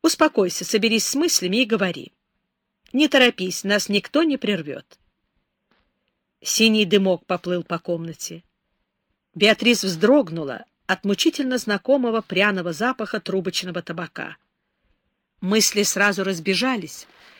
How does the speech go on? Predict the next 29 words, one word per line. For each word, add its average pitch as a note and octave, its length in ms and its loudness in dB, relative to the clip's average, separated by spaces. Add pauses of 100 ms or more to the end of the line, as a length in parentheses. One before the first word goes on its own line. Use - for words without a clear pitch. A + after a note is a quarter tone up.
(360)
Только A#3 300 4
минуту C#4 420 2
спустя - 560 -2
ей G3+ 300 0
удалось G#3 440 2
как-то - 380 -4
взять F3+ 400 -2
себя F#3 300 -2
в E3+ 80 -6
руки C#4 300 -2
и A3+ 40 -2
начать G#3 380 -4
рассказывать. D3+ 840 -10 (840)
Говорила G3 500 0
она F#3+ 240 -2
долго, G#3+ 480 -2 (960)
сначала A#3+ 540 0
сбивчиво G3+ 640 -2
и G3+ 80 0
словно G#3+ 380 -2
через - 300 -4
силу, A#3 480 -4 (540)
потом C#4+ 300 0
монотонным A#3 880 0
и G3+ 60 -2
невыразительным F#3+ 800 -2
голосом — A#3 600 -2 (320)
часто G3 400 0
делая D#3+ 360 -4